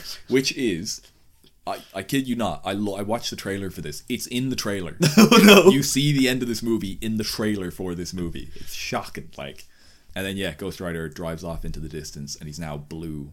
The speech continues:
Speaker 1: rather than
Speaker 2: Yeah, 'cause he's so hot.
Speaker 1: Yeah, which is a funny, like, if the angels ha-, or if the demons corrupted him in hell, and all he did was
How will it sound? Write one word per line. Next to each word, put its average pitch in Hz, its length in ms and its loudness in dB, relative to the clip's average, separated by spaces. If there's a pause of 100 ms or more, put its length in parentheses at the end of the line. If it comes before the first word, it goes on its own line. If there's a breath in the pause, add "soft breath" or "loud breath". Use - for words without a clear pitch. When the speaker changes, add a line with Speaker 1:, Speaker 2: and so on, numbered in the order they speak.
Speaker 1:
rather 76 320 -12
than 73 400 -10
Speaker 2:
Yeah, 107 180 -4
'cause 107 140 -10
he's 107 100 -2
so 117 100 0
hot. 110 440 -6
Speaker 1:
Yeah, 95 240 0
which 175 240 2
is 208 100 4
a 208 60 4
funny, 233 300 0
like, 147 340 0 (600)
if 139 200 -2
the 131 500 2
angels 139 460 -2 (320)
ha-, 110 240 -6
or 107 120 -2
if 92 140 -6
the 104 60 -8
demons 107 320 0
corrupted 90 480 -8
him 80 80 -6
in 80 60 -6
hell, 78 380 -6
and 82 200 -12
all 85 160 -6
he 85 120 -6
did 78 180 -10
was 78 240 -12